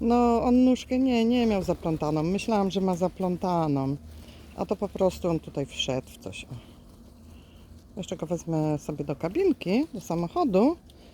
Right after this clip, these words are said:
Dam mu tego, bo on bardzo lubi, on bardzo lubi kukurydzę. I zaraz sobie poje kukurydzy. Ale kochany się, no to jest orzełek w całej okazałości.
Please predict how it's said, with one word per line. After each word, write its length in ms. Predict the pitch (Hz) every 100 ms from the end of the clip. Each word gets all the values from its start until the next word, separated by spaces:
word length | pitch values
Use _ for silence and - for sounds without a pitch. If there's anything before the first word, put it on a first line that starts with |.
| - - -
Dam 220 | 185 156
mu 400 | 156 156 151 147
tego, 380 | 143 127 - 113 - -
bo 140 | - 156
on 140 | 185
bardzo 340 | 175 170 160 160
lubi, 500 | 165 156 165 170 170 - - - - - - - - -
on 200 | 240 254
bardzo 360 | 208 202 175 160
lubi 300 | 170 180 180
kukurydzę. 600 | - 160 147 131 - - - - - - - - - - - - - - - - - - -
I 60 | 170
zaraz 260 | 143 127
sobie 260 | 113 139 135
poje 300 | - 135 123
kukurydzy. 760 | - - - - 202 185 196 165 - - - - - - - - - - - - -
Ale 280 | 196 151 113 -
kochany 540 | - - - 170 156 127
się, 200 | - 143 - - - - - - - -
no 140 | 151 139
to 60 | -
jest 280 | 139 - -
orzełek 400 | 160 147 127 131
w 80 | -
całej 340 | - 120 117
okazałości. 960 | - - 131 170 220 285 - - -